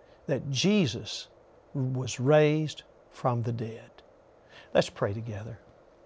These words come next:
Heavenly Father, we're thankful for the reassurance that is in the Word of God that Jesus has indeed risen from the dead. And as we study and as we research the things that are taught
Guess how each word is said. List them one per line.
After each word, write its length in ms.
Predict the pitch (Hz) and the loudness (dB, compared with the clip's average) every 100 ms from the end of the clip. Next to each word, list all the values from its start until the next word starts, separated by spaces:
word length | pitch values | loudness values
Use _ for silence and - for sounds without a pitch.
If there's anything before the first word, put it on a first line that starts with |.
| - - - - - - - | -20 -20 -20 -20 -20 -10 6
Heavenly 400 | 175 151 165 151 | 6 6 2 4
Father, 420 | 170 156 151 147 | 6 8 6 6
we're 220 | 143 139 | 6 4
thankful 640 | - 156 147 - 117 110 | 4 2 2 -2 -6 -6
for 200 | 110 - | -2 2
the 140 | 135 143 | 4 4
reassurance 880 | 156 202 185 - 180 156 120 110 - | 4 4 4 2 2 4 2 -2 0
that 140 | 127 | 2
is 180 | 131 123 | 4 4
in 160 | 147 | 4
the 80 | 143 | 4
Word 280 | 135 156 165 | 6 6 6
of 140 | 143 | 2
God 480 | 117 110 95 90 113 - - - - - - - - _ | 0 0 -2 -6 -8 -16 -20 -20 -20 -20 -20 -20 -20 _
that 120 | 156 | 2
Jesus 480 | 131 135 190 135 135 | 4 6 6 4 2
has 240 | 151 135 127 | 4 4 4
indeed 540 | 127 120 139 151 120 | 0 2 2 2 2
risen 420 | 120 147 135 135 | 4 4 4 0
from 220 | - 131 | 2 2
the 100 | 120 | 2
dead. 460 | 120 123 143 165 160 - - - - - - - | 2 4 4 2 -2 -12 -20 -20 -20 -20 -20 -6
And 140 | 139 151 | 2 4
as 240 | 170 165 | 4 4
we 120 | 170 | 2
study 500 | - - 165 156 165 | 2 6 6 6 4
and 120 | 139 | 4
as 220 | 135 131 - | 4 2 2
we 220 | 135 120 | 2 4
research 640 | 117 107 - 151 143 - | 2 2 4 4 2 -2
the 100 | 135 | -2
things 560 | - 156 143 147 135 - | 2 4 4 2 0 0
that 100 | 120 | 0
are 120 | 117 | -2
taught 340 | - 143 135 | 2 2 2